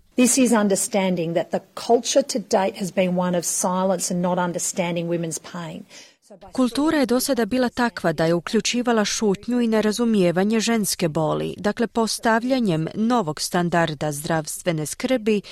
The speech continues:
Speaker 2: šaljemo vrlo jasnu poruku o očekivanjima koja postavljamo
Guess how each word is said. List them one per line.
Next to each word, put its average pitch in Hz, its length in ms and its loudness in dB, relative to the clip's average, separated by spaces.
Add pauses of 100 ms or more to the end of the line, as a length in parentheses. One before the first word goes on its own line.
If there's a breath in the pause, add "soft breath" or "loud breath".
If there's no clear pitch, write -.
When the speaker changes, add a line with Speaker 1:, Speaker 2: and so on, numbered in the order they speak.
(360 loud breath)
Speaker 2:
šaljemo 262 520 2
vrlo 240 320 2
jasnu 220 440 2
poruku 226 640 0
o 190 180 2
očekivanjima 196 880 0
koja 165 260 0
postavljamo 170 880 -2